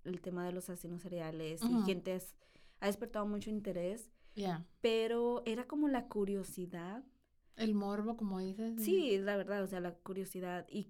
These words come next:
Speaker 1: creo que, ok, creo que el primer caso que fue muy conocido en México, ah, pero que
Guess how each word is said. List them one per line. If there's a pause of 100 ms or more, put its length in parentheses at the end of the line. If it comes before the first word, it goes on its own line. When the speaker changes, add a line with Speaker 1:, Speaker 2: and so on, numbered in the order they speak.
Speaker 1:
creo
que, (500)
ok, (240)
creo
que
el
primer
caso
que
fue
muy
conocido
en
México, (580)
ah,
pero
que